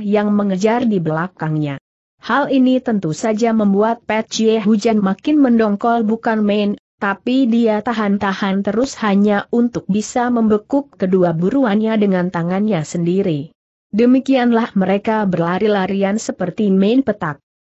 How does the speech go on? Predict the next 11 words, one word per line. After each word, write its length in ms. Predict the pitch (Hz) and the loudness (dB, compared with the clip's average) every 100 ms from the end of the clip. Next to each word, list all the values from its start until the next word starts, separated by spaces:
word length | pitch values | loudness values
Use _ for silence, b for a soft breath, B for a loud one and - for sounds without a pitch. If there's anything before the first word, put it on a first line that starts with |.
| _ - | _ -6
Tak 160 | 180 | -2
lama 320 | 185 185 202 | 0 0 0
tubuh 320 | 269 277 240 262 | 0 -2 0 0
Yali 400 | 214 202 196 185 | 0 0 0 0
Kiongcu 560 | 233 226 254 - 247 | 0 0 0 -2 -2
yang 160 | 226 233 233 | 0 0 0
memaksakan 720 | 226 202 - 208 202 240 220 | 0 -2 -4 -6 -4 -2 0
lari 320 | 196 202 247 | 0 -2 -2
terhuyung-huyung 960 | 202 196 208 214 233 202 196 196 208 202 | -4 -2 0 2 0 0 0 0 0 0
mulai 320 | 196 190 185 | 0 0 0
nampak. 480 | 180 175 156 160 | 0 -2 -2 -6